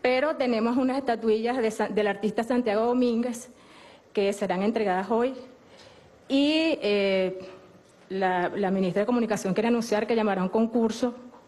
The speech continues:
ah, eh, eh, próximamente para, eh, elegir definitivamente la, la pieza que nos acompañará en el futuro, eh, para este Premio Nacional de Periodismo.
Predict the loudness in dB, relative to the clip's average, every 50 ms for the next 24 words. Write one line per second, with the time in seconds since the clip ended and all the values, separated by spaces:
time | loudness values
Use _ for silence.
0 | -20 -12 -8 -6 -4 -2 -2 0 0 0 0 -2 -4 -4 -4 -2 0 0 0 -2
1 | -4 -4 -2 -2 -2 0 0 0 2 2 2 2 2 0 0 -2 -2 0 0 0
2 | 0 0 -2 -4 -6 -8 -14 -18 -20 -20 -20 -20 -20 -10 -2 0 2 2 4 4
3 | 2 2 2 2 2 0 2 2 0 0 0 0 0 2 0 0 2 2 0 2
4 | 2 2 2 0 0 0 0 0 2 2 2 2 0 0 0 0 0 0 0 0
5 | 0 0 0 0 0 -2 0 0 0 0 0 0 0 -2 -2 -2 -2 -2 -2 -2
6 | -2 0 0 0 0 0 0 -2 -4 -2 0 2 2 2 2 0 -2 -4 -8 -14
7 | -18 -18 -18 -20 -20 -20 -10 -4 -2 0 0 2 0 0 0 0 -2 -2 -2 -2
8 | -4 -6 -4 -2 0 0 2 0 0 0 -2 0 0 0 0 -2 -2 -4 -4 -2
9 | -2 -2 -2 -2 -2 -2 -4 -4 -8